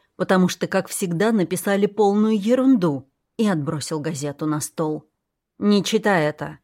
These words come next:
там ничего хорошего не напишут. Им лишь бы продать как можно больше экземпляров». «Все это понимают,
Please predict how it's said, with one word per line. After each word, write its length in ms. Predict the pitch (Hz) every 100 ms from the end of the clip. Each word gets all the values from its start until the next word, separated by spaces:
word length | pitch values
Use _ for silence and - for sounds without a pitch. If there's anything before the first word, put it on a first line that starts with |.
| _ -
там 220 | 190 190
ничего 360 | 185 - 185 185
хорошего 500 | 208 202 220 180 165
не 180 | 180
напишут. 640 | 190 214 185 139 - 151 _ _ _ _
Им 200 | 208 208
лишь 240 | 185 170
бы 140 | 151 175
продать 440 | 185 180 185 208
как 220 | - 165
можно 360 | 190 185 143 170
больше 400 | 156 170 - 180
экземпляров». 840 | 165 147 175 175 151 151 151 - _ _ _ _ _ _ _ _ _ _ _ _ _ -
«Все 280 | - 339
это 140 | 330 196
понимают, 640 | 190 185 185 175 165 -